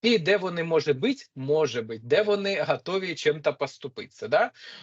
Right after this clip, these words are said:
У нас, о, о, з нами йому сложніше, тому що, по-перше, і денег ми від нас хочемо, і домовленостей каких-то конкретних ми хочемо, але зовсім не тих, е, які ми хочемо, конечно, і він на нас, е, зри-, зриває всю свою злость.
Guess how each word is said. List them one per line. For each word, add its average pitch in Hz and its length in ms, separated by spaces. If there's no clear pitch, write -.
У 190 140
нас, 254 400
о, 175 420
о, 170 460
з 160 160
нами 175 340
йому 120 420
сложніше, 151 720
тому 160 320
що, 147 160
по-перше, 117 600
і 143 140
денег 131 360
ми 127 160
від 117 160
нас 117 220
хочемо, 240 600
і 175 240
домовленостей 147 920
каких-то 139 540
конкретних 135 680
ми 139 100
хочемо, 131 460
але 131 400
зовсім 131 500
не 135 200
тих, - 380
е, 127 140
які 131 380
ми 117 280
хочемо, 208 500
конечно, 208 500
і 131 100
він 151 220
на 127 120
нас, 139 320
е, 131 220
зри-, 135 280
зриває 196 480
всю 214 260
свою 175 280
злость. 113 560